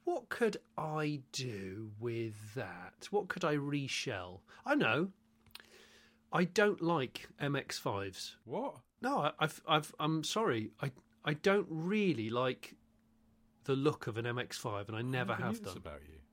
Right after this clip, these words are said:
Speaker 2: But you must have driven them.
Speaker 1: Yeah, and I've always found them to be, have a brilliant chassis. I've never particularly liked the engine. They're okay, but they're not brilliant, and I can't stand the look of any of them.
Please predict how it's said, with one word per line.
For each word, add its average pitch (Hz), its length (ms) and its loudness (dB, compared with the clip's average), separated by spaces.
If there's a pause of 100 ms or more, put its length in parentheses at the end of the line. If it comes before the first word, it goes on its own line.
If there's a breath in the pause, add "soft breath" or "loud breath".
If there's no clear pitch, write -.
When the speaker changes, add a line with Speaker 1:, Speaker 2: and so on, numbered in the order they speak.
(340 soft breath)
Speaker 2:
But 190 200 -4
you 214 140 -2
must 254 180 -2
have 139 80 -6
driven 190 320 2
them. 80 280 -12 (120)
Speaker 1:
Yeah, 214 280 6
and 180 100 8
I've 160 120 6
always 190 300 8
found 170 260 6
them 151 140 4
to 151 120 -4
be, 147 320 0 (300)
have 139 200 -6
a 135 40 0
brilliant 170 380 4
chassis. 139 640 2
I've 120 140 -4
never 160 280 2
particularly 170 600 0
liked 143 140 4
the 135 120 2
engine. 131 560 -2
They're 135 160 4
okay, 147 420 0
but 139 80 -2
they're 120 100 -2
not 110 200 -6
brilliant, 139 420 2
and 127 80 -4
I 117 80 -2
can't 165 380 2
stand 135 240 -2
the 131 40 -2
look 127 160 -2
of 131 80 -4
any 135 280 0
of 95 120 -8
them. 90 160 -14